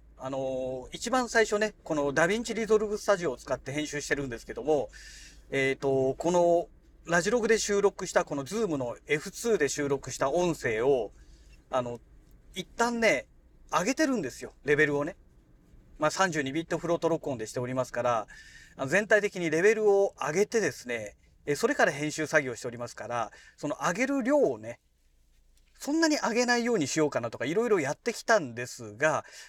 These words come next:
えー、ここから本題にあります。で、ここからね、えー、その、ボーカルライダーのお話になるんですけども、今までボーカルライダーっていうのをゼロデシベルっていうのを中心に、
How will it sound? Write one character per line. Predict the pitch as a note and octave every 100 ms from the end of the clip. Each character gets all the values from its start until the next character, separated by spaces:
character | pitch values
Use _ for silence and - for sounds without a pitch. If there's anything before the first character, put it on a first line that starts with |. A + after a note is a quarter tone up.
| -
え | C#3 C#3 C#3 C3 C3 B2+ B2 A#2+ A#2
ー、 | -
こ | E3+
こ | F#3+
か | A3
ら | F#3+
本 | G3 E3+
題 | D#3+ D#3
に |
あ | C3
り |
ま | A#2+
す。 | - A2 - - - -
で、 | F3
こ | G#3
こ | B3
か | C4+
ら | B3+
ね、 | C4 - _
え | C#3 C3+ C3
ー、 |
そ | - C3
の、 | B2 A#2+ - _ _
ボ | C3+ G3
ー |
カ | G3+
ル | G3
ラ | F#3
イ | E3
ダ | A#2+
ー |
の | A2+
お |
話 | B2 A#2+
に | C3
な |
る | B2+
ん |
で | G#2+
す | -
け | A#2+
ど |
も、 | C#3 C3+ - - -
今 | F#3 C4
ま | C4
で |
ボ | C#3+ D3+ B3
ー |
カ | C4+
ル | C4
ラ | B3+ A#3+
イ |
ダ | F3 B2
ー |
っ |
て | -
い | B2+
う |
の | B2
を |
ゼ | A#2 G3
ロ | C4+
デ | B3+
シ | D4 G#3+
ベ | G3+
ル | C#3
っ |
て | -
い | C3
う |
の | A2+
を |
中 | - D3+
心 | - E3 B2
に、 | A#2+ B2+